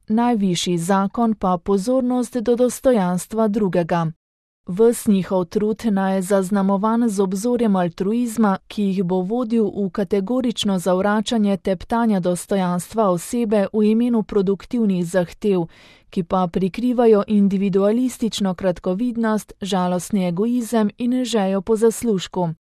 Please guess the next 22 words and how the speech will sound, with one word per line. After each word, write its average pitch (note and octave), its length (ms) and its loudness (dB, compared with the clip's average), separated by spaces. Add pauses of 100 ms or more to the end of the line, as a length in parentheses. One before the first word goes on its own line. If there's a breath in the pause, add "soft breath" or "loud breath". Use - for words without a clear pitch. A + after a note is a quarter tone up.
(380)
Podjetništvo, G3 880 0
ki F3+ 160 -6
ga E3+ 140 0
predstavljajo, G#3 1000 0 (120)
naj G3 260 2
je F#3+ 120 0
vedno A3+ 400 -2
odprto A3+ 560 -2
za G3 240 0
širši A3+ 500 0
pomen F3+ 400 -2
življenja, F#3+ 680 0 (120)
ki G#3 100 -2
jim F#3+ 180 2
bo F3+ 140 0
omogočil, G#3 680 0
da F#3 140 0
bodo F#3 280 0
zares G#3 480 0
služili A#3+ 520 -2
skupnemu G3 580 -4
dobremu G#3 600 2